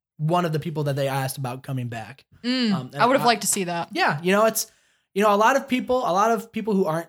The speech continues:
Speaker 1: you know, fucking fanatics like I am are like, don't remember her.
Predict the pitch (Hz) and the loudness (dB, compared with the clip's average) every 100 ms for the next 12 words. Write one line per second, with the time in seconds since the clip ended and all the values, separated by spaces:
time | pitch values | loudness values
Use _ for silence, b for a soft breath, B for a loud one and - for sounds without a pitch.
0 | _ 147 131 131 - - - - 147 151 | _ -6 -4 -8 -14 -14 -12 -6 -4 -4
1 | 139 156 139 135 151 - 135 135 135 147 | -4 -4 -4 -4 -4 -4 -6 -4 -2 0
2 | 160 170 139 139 127 120 - _ _ 156 | 0 -2 -4 -6 -6 -12 -18 _ _ -8
3 | 143 139 165 180 233 | -6 -4 -4 -2 -2